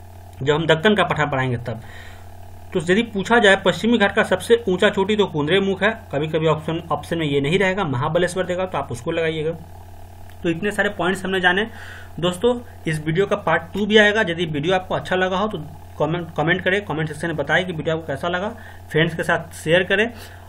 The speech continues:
और channel को जरूर subscribe करें। इसका और एक part आएगा, जिस next पार्ट में मैंने सारा, अ, पूर्वी तट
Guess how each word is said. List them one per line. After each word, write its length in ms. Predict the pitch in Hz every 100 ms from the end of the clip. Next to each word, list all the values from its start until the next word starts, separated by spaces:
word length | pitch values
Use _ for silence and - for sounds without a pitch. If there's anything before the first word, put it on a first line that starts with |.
| -
और 80 | 165
channel 260 | 165 180
को 120 | 202 175
जरूर 200 | 151 185
subscribe 420 | 175 - 131 113
करें। 160 | 123
इसका 220 | 135 - 170
और 240 | 143 165
एक 140 | 190
part 180 | 180 175
आएगा, 260 | 180 185 214
जिस 260 | 147 156
next 220 | 147 156 -
पार्ट 200 | 160 165
में 80 |
मैंने 180 | 160 165
सारा, 320 | 160 143 151
अ, 140 | 185 - - - - - - 139 135 - - - - - - - -
पूर्वी 260 | 165 190
तट 340 | 208 214 214